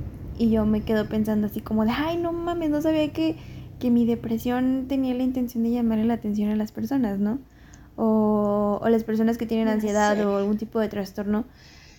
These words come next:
Speaker 1: No es por eso, pero qué bonito. O, o que te digan, "Ay, si quieren llamar la atención, háganlo de una mane-,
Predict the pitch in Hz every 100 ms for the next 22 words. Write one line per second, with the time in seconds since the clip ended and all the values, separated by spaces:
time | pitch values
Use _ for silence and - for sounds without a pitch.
0 | - 240 247 269 262 226 214 220 226 233
1 | 226 220 226 220 - - - - 294 302
2 | 370 370 370 359 320 285 254 262 262 277
3 | 262 277 277 285 277 - - - - -
4 | 349 339 339 403 440 508 494 403 370 392
5 | 320 285 294 302 320 - 311 349 349 359
6 | 359 349 320